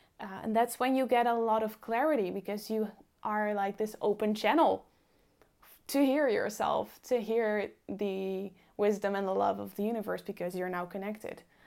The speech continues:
Or at least you're always connected, but now you can hear it.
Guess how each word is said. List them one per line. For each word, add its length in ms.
Or 160
at 100
least 240
you're 140
always 340
connected, 380
but 120
now 140
you 120
can 200
hear 360
it. 300